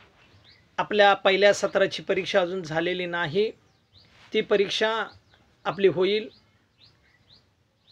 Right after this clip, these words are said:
चार एप्रिलपर्यंत आपण इंटरनल जे वर्क आहे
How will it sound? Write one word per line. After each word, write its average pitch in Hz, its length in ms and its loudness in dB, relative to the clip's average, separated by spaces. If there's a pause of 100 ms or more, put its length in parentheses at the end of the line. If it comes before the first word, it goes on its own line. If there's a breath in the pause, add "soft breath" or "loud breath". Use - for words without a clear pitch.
(220)
चार 220 260 4
एप्रिलपर्यंत 190 880 2 (640)
आपण 185 260 0
इंटरनल 190 640 -2 (1400)
जे 196 420 4
वर्क 175 380 0
आहे 196 360 0